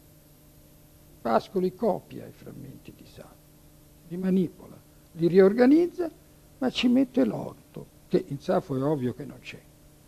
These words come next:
L'orto è ottocentesco, l'orto appartiene all'immaginario pascoliano. V-, l'avete sentito ora? L'orto,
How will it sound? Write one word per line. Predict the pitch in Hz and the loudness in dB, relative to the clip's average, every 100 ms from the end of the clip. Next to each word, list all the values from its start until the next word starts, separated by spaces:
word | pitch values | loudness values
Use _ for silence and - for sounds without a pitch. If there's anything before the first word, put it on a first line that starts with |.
| - - - | -20 -20 -2
L'orto | 139 165 135 - - - - _ - - - - - - - - - - - - | 4 4 2 -4 -20 -20 -20 _ -20 -20 -20 -20 -20 -20 -20 -20 -20 -20 -20 -20
è | |
ottocentesco, | 127 - 117 - 101 - 147 135 - - - - - - _ - | -20 -16 -16 -14 -12 -4 -4 -4 -10 -20 -20 -20 -20 -20 _ -14
l'orto | 123 151 170 - - - | 0 4 4 2 -10 -20
appartiene | - - 127 - 123 | -20 -16 -14 -8 -6
all'immaginario | 120 120 127 117 120 127 127 135 | -6 -6 -4 -4 -4 -4 -4 -8
pascoliano. | 131 - - - 143 151 131 - - - - - - | -14 -18 -18 -12 -10 -10 -12 -16 -20 -20 -20 -20 -20
V-, | 170 165 - - - | -10 -10 -10 -20 -4
l'avete | 151 139 143 143 | 0 2 2 0
sentito | - 139 123 147 143 190 | -2 -2 -2 -4 0 0
ora? | 143 - - - - - - _ - - - _ - - - - - | 0 -4 -16 -20 -20 -20 -20 _ -20 -20 -20 _ -20 -20 -20 -20 -14
L'orto, | 127 127 120 - - - - | -4 0 0 -4 -16 -18 -18